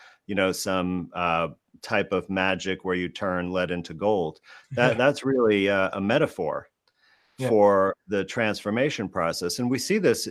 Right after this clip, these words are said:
Speaker 1: you know, this is really what alchemy is, is it's a, a way of understanding and describing nature. And it lends to insight, uh, of,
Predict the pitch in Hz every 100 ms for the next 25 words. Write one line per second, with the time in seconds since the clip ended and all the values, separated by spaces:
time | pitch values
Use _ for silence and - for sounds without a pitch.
0 | - 135 110 - 131 151 170 131 - 113
1 | 131 156 156 131 110 104 107 107 98 101
2 | 131 95 - 95 95 82 90 85 - -
3 | 92 104 117 101 - 110 98 98 - 104
4 | 101 92 92 82 - - 92 82 85 85
5 | 80 78 - - _ _ _ _ _ -
6 | 95 95 92 92 - 101 92 - 107 113
7 | 113 110 101 - 101 95 95 117 117 -
8 | 95 92 90 - _ - 95 90 87 85
9 | - 92